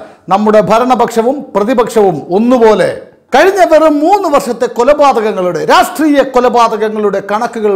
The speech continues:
മാത്രം എടുത്താൽ പോലും ഈ കൊച്ചു കേരളത്തിൽ നടന്നിട്ടുള്ളത് എത്രയാണ് എന്ന ചോദ്യത്തിന്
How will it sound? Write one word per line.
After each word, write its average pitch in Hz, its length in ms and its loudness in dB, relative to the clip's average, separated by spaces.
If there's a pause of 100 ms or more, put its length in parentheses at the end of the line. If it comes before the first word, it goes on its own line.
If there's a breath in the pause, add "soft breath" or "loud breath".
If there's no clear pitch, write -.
(160)
മാത്രം 233 440 0
എടുത്താൽ 190 380 0
പോലും 170 260 -2 (600 loud breath)
ഈ - 20 6 (160)
കൊച്ചു 247 320 -2
കേരളത്തിൽ 220 420 0 (100)
നടന്നിട്ടുള്ളത് 208 580 -2 (180)
എത്രയാണ് 226 600 2 (120)
എന്ന 208 140 -6 (100)
ചോദ്യത്തിന് 202 480 -4